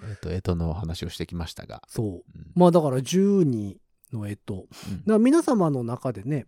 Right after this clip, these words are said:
Speaker 2: アンケート取ったら分かりやすいかな。この世代までは干支で話するよとかさ。
Speaker 1: あー、そうね。
Speaker 2: うん。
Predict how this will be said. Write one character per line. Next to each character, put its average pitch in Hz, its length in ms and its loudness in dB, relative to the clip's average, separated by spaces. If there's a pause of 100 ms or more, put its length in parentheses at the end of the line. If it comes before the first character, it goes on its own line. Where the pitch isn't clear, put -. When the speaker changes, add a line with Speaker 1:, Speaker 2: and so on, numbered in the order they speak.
(140)
Speaker 2:
ア 247 120 0
ン 381 120 4
ケ 202 100 2
ー 170 40 6
ト 139 100 0
取 127 100 -4
っ - 20 -8
た 123 100 -4
ら 117 60 0
分 123 100 -2
か 139 60 2
り 131 40 2
や 123 60 0
す - 80 -10
い 107 40 -10
か - 100 -8
な。 156 140 2
こ 302 160 4
の 330 120 6
世 320 100 6
代 320 180 6
ま 196 140 6
で 131 60 -2
は 123 200 0
干 151 160 2
支 - 20 4
で 156 100 4
話 147 320 0
す 120 100 -6
る 107 80 -4
よ 92 140 -8
と - 80 -16
か - 100 -20
さ。 - 160 -20 (260)
Speaker 1:
あ 254 720 10
ー、 - 40 -20
そ 220 320 -2
う - 20 -6
ね。 110 300 0 (240)
Speaker 2:
う 120 40 -8
ん。 98 360 -10